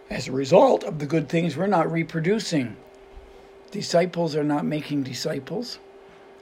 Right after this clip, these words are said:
As a result, we're out of touch with the world that we're supposed to impact 'cause we're so busy in our own little world. And as a result, most Christians are secret believers. People don't know we're believers,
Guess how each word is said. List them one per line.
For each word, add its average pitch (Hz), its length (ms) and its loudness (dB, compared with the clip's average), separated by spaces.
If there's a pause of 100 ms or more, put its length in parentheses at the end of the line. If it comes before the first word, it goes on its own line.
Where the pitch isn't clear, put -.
(140)
As 147 180 -4
a 151 60 -4
result, 160 380 4
we're 156 160 0
out 156 80 2
of 135 100 -6
touch - 260 -4
with 165 140 -6
the 160 80 -2
world 151 380 0
that - 120 -6
we're 165 80 -8
supposed - 360 -6
to - 80 -6
impact 156 500 2
'cause 160 160 -2
we're 143 120 -4
so 151 180 2
busy 147 340 -2
in 139 80 2
our 135 140 2
own 143 200 4
little 160 280 2
world. 127 420 -2 (920)
And 147 80 -4
as 139 120 -2
a 156 60 -4
result, 160 560 4 (640)
most 160 260 -2
Christians 170 500 -2
are 139 80 0
secret 180 520 -6
believers. 160 580 -2 (1400)
People 226 280 -2
don't 143 200 2
know 135 140 4
we're 131 160 2
believers, 131 640 -4